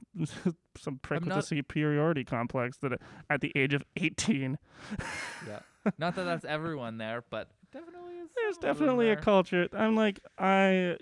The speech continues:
Speaker 1: can tell fr-, I can tell you from straight up experience that there is a p-, mm, pretty per-, pervasive culture of, like, looking down on other schools,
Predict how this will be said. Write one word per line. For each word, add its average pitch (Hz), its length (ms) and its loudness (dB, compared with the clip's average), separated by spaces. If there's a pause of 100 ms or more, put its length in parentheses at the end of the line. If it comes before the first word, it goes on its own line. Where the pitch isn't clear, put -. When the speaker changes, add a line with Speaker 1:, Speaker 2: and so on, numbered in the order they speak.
Speaker 1:
can 160 140 -6
tell 147 260 0
fr-, - 160 -12
I 160 80 0
can 170 120 0
tell 180 160 0
you 156 100 4
from 135 300 -2
straight 131 240 -4
up 123 100 -6
experience 117 540 -6
that 127 100 -12
there 123 240 -4
is 117 160 -10
a 135 120 -8
p-, - 140 -18 (600)
mm, 392 340 -8
pretty 415 400 0
per-, 233 420 -2 (120)
pervasive 180 640 0
culture 127 420 0
of, 117 140 -6
like, 123 260 -2 (200)
looking 143 560 -2
down 120 320 0
on 113 160 -2
other 113 240 -4
schools, 104 540 -10